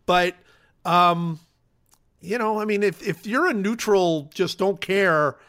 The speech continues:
um, and you, you know, happen to, you know, appreciate all of that,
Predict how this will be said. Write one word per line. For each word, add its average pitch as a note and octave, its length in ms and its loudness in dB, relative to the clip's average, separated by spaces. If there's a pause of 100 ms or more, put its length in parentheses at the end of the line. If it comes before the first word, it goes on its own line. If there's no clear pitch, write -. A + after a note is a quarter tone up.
(540)
um, D3+ 560 -2
and D3+ 200 -8
you, D#3+ 400 -4
you F3 100 -2
know, C#3+ 220 -6 (160)
happen D#3+ 360 -6
to, C#3+ 140 -2 (140)
you D#3 120 -6
know, C#3+ 100 -4
appreciate E3 600 -2
all E3 220 2
of D3 100 -8
that, E3+ 440 0